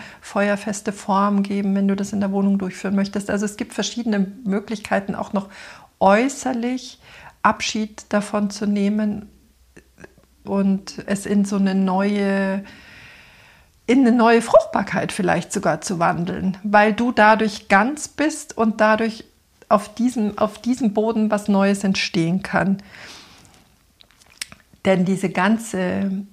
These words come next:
innere Verbundenheit mit allen Teilen in uns, mit allen Teilen, zeigt sich im Außen. Ja, und du weißt, ich sag das sehr, sehr gerne,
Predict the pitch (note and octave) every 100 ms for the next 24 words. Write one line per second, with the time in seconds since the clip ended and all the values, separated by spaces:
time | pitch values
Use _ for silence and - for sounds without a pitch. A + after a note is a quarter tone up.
0 | _ A#3 B3 B3+ A#3+ A#3 - A3 G#3 G#3+
1 | G3+ G#3 F3+ G3 G3 G3+ G3 - F#3 G#3+
2 | G#3+ G3+ - F3 F#3+ G3 G#3 G#3 G3+ G#3+
3 | A#3 B3+ - G3+ G3 - - G3 F#3+ F3+
4 | F#3+ G3 - F#3 F3 G3+ A3+ A#3+ A#3+ _
5 | _ _ _ _ _ _ _ _ _ _
6 | _ - G3+ G3 G3 F#3+ G3+ G3+ - F3
7 | F#3+ - F#3+ - _ _ _ _ _ _
8 | - _ _ _ - - - - - _
9 | - _ - A3 G3 F#3+ G3 G3 A3 A3
10 | D4+ D4+ - - - _ _ _ _ F#4
11 | - A#3 A3 A3 G3 - G#3 G#3 G#3 G3
12 | G#3 G3+ A3 A3 A3+ A#3